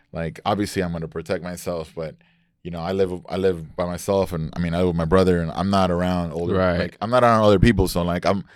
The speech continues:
Speaker 1: I might be a little bit more, um, not as cautious maybe, but I'm, I mean, I'm not doing it to harm anybody.
Speaker 2: Right. But that,
Speaker 1: But
Speaker 2: that's the thing. Like, I mean, we're no doctors, but I'm
Speaker 1: Right.
Speaker 2: pretty sure it's safe to say that, like, if you're a healthy human being and young, like,
Speaker 1: Yeah.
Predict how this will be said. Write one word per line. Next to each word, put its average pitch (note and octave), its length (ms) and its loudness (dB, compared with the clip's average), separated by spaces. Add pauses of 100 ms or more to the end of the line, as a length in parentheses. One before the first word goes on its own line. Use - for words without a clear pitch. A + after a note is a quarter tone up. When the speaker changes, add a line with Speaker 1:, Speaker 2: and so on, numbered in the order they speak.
(240)
Speaker 1:
I G2 100 -2
might A2 220 4
be G#2+ 120 6
a G2+ 80 8
little G2+ 280 6
bit F#2+ 180 2
more, F2 680 -4 (180)
um, D#2 600 -12 (600)
not F2+ 400 -6 (180)
as E2 160 -6
cautious G2+ 540 0
maybe, C#3 280 -4
but F#2 280 0
I'm, F#2+ 140 -2
I C2+ 80 -16
mean, E2+ 160 0
I'm F2+ 100 0
not F2 140 -2
doing E2+ 220 -2
it D#2+ 140 -8
to D#2 100 -8
harm A2 240 0
anybody. E2 460 -2
Speaker 2:
Right. G#1 340 -8
But G2 100 -2
that, G#2+ 80 6
Speaker 1:
But E2+ 240 2
Speaker 2:
that's G#2 180 -4
the A2+ 120 -2
thing. A#2+ 280 2
Like, E2+ 400 -4
I F2+ 60 -2
mean, F2 300 -4
we're F#2 120 -2
no G2+ 140 0
doctors, F#2 800 -2
but F2+ 240 -2
I'm F#2 60 2
Speaker 1:
Right. E2 200 0
Speaker 2:
pretty G#2+ 180 4
sure A2+ 200 4
it's G2 120 2
safe G2+ 180 2
to G2 100 0
say F#2 300 2
that, E2 420 -4
like, - 300 -10
if - 160 -8
you're F2 220 0
a F#2+ 40 -2
healthy F2 340 0
human F2 360 -2
being F#2+ 260 0
and F2+ 160 -6
young, G2 480 -4
like, - 140 -6
Speaker 1:
Yeah. E2+ 140 -6